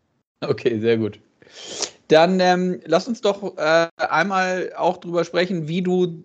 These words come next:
dahin gekommen bist, wo du jetzt bist. Also du hast, äh, ja eine Eishockey-Vergangenheit, die aus dem Männerbereich kommt. Du hast selber gespielt.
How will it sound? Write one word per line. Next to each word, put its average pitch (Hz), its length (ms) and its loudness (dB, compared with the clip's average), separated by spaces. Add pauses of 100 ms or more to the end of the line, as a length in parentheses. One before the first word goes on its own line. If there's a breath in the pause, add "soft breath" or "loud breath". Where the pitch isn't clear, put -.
dahin 180 320 2
gekommen 156 320 -2
bist, 151 220 -10
wo 160 80 -2
du 160 80 -4
jetzt 156 260 -2
bist. 185 240 -2
Also 117 160 -2
du 135 220 0
hast, - 360 -4
äh, 147 280 2
ja 147 160 2
eine 143 220 -6
Eishockey-Vergangenheit, 160 1120 -2
die 156 240 -2
aus 147 380 -2
dem 135 540 -2
Männerbereich 156 720 2
kommt. 208 260 -2
Du 170 80 -2
hast 139 220 -6
selber 147 320 0
gespielt. 170 640 0